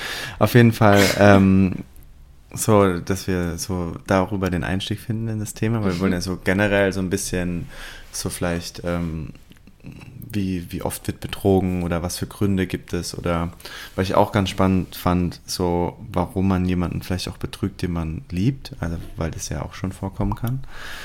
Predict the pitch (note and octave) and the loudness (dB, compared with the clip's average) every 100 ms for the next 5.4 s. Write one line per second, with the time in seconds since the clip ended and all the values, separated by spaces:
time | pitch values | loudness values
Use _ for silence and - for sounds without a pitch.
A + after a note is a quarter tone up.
0 | - - - - G#2+ G#2 G#2+ G#2+ G#2+ G#2 | -14 -16 -16 4 8 8 8 6 6 2
1 | - - - - A#2+ A#2 A2+ A#2 G#2+ - | -4 -16 0 6 6 10 12 12 10 6
2 | C3+ - G#2 G2 F#2+ F2 G#2+ - - A2+ | 0 0 0 0 -2 -2 -2 -2 2 4
3 | B2 C3 C3+ - - - - - - - | 6 6 4 -2 -18 -20 -18 -18 -18 -20
4 | _ G2+ - G#2 G2 F#2 - E2+ E2 G2 | _ -6 2 4 4 0 0 -2 0 -2
5 | G#2+ A2 A2 G#2+ | -2 -2 -4 -4